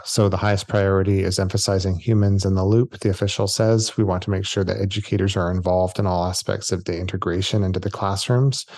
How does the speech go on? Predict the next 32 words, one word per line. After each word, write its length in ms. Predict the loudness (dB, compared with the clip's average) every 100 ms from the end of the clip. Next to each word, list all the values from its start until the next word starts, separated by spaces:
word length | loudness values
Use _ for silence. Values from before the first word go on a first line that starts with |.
| -18 -18 -20 -20 -8 -2
Uh, 200 | 0 2
teachers 320 | 2 2 2
should 180 | 2 4
be 120 | 4
included 520 | 2 4 6 6 6
in 80 | 6
the 80 | 4
procurement 600 | 2 0 2 4 4 2
and 120 | 0
discussions. 720 | -2 -2 -2 2 4 4 2
So 440 | 0 2 2 0 -6 _ 2
how 260 | 6 8
it's 120 | 6 4
gonna 200 | 4 4
be 120 | 4
used 540 | 2 2 2 0 -2
and, 360 | -4 -4 -6 -10 _ _ _ _ _ _ _ _ -4
you 100 | -2
know, 120 | 0
keep 180 | 0 2
people 280 | 2 2
in 60 | 0
the 100 | 0
loop. 360 | 0 0 -2 -18 -20 -20 -20 _
Uh, 80 | -2
developing 500 | 2 4 6 6 6
new 120 | 6
models. 600 | 6 4 2 2 2 2
So 180 | 2 2
rather 300 | 4 4 4
than, 320 | 2 0 -2 -4 -2
uh, 320 | 0 0 -2